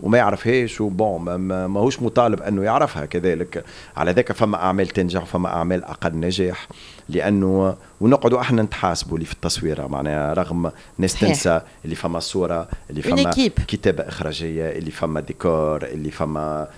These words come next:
Speaker 1: قيافه، اللي فما مكياج، اللي فما ال-، آه، فهمت، آه، ملابس، اللي فما، آه، دي أو بي، اللي فما ديكادرور، اللي فما مشاكل نتاع انتاج. هذا كل الناس كل ما، كل ما تعرفوش. احنا في داخل اللعبه نعرفوه ونبداو فايقين بيه،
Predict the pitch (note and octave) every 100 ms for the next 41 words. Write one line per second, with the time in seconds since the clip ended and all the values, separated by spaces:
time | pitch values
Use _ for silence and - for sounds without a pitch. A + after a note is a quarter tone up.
0 | - - E2 E2 - D#2 D2+ D#2+ D#2 -
1 | D2 D2+ D#2 - D#2 C#2+ D2 D#2 - D#2+
2 | D#2 D2+ D2+ - - - - D2+ - F2+
3 | D#2+ E2+ D#2+ D#2+ E2 F2 F#2 D#2+ D#2 E2
4 | E2 - F#2 E2+ E2+ - - - - E2
5 | E2 E2 D#2+ F2+ - G2+ G2 F2+ F2 F2
6 | F#2 E2+ D#2+ F2 E2+ D2+ F#2 F2+ E2+ F2+
7 | F2 F#2+ F#2 F2+ F2 F#2 - D#2+ F2 -
8 | E2+ - F#2 E2+ G2+ A#2+ B2 C3+ B2 A#2
9 | A#2+ G2+ - A#2 F#2+ F2+ E2 - C#2+ -
10 | - - - - F#2 - - - - E2
11 | G2 F2+ E2 A2 A#2+ A2+ G#2+ - - -
12 | G#2+ G2+ - A2+ F2 D#2+ E2+ E2 G2 -
13 | F2 - F2 B2 D3+